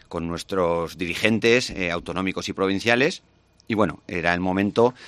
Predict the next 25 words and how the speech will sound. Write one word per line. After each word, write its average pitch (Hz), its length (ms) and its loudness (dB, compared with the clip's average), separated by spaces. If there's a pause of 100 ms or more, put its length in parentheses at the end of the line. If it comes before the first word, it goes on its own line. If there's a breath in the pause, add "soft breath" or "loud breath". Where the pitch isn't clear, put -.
(180 loud breath)
de 92 100 -2
hacer 87 240 0
este 87 340 0
anuncio. 135 540 2 (760)
Estaba 107 260 8
todo 104 200 2
perfectamente 101 640 -2
estructurado 127 640 0 (280 loud breath)
y 110 120 4
ha 107 40 8
llegado 98 300 4
el 98 60 4
momento 98 560 2
de 92 440 2
anunciarnos. 82 540 2 (180)
No 123 140 2
había 135 220 6
prisa, 156 340 0 (160)
es 101 160 -4
cierto 123 400 2 (400 loud breath)
que 87 460 0
en 104 100 0
nuestra 92 260 0
ciudad, 95 360 4 (580 loud breath)
eh, 85 520 -2